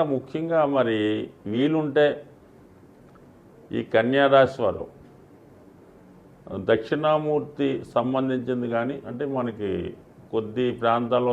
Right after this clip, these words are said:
దక్షిణామూర్తి సంబంధించినటువంటి ఆలయాలు ఉంటే దానికి బదులుగా శివాలయాన్ని దర్శించుకోవడం వల్ల వీలైతే మరి ఈ సంవత్సరంలో ఈ రాశి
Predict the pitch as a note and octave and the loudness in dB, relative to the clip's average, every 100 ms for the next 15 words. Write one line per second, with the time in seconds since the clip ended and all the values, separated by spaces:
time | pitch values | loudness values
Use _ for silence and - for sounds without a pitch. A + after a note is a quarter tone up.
0 | A2+ G#2+ - A#2+ A#2 A2+ G#2+ - A2+ A2+ | 0 -2 -2 -2 -2 -4 -4 -4 -2 -4
1 | A2 G#2+ G#2+ G#2 G#2 G#2+ G#2+ G#2 G#2 - | -4 -4 -4 0 2 4 2 0 -4 -6
2 | D#3 D3+ C#3+ B2+ B2+ C#3 C#3 C3 - - | -4 -4 0 2 2 2 2 0 -6 -6
3 | A2+ B2+ C3 C3 B2+ A#2+ A2 G#2 G2+ A2+ | 2 6 6 6 4 2 0 0 -2 -6
4 | G#2+ G#2+ A2 A2 G#2+ A2 B2 - - - | -8 -2 0 0 -2 -4 -8 -14 -20 -20
5 | - - - - - G#2 C3 E3 E3+ E3+ | -20 -20 -20 -20 -10 -2 2 4 4 4
6 | E3 C3 B2+ C3 - - - - - - | 4 4 4 0 -6 -16 -20 -20 -20 -8
7 | A#2 A#2+ A#2+ - A2+ B2 C3+ C3+ C3+ A#2+ | -4 0 0 4 2 2 0 0 2 2
8 | A2+ G#2 G#2+ A2 | 2 2 2 2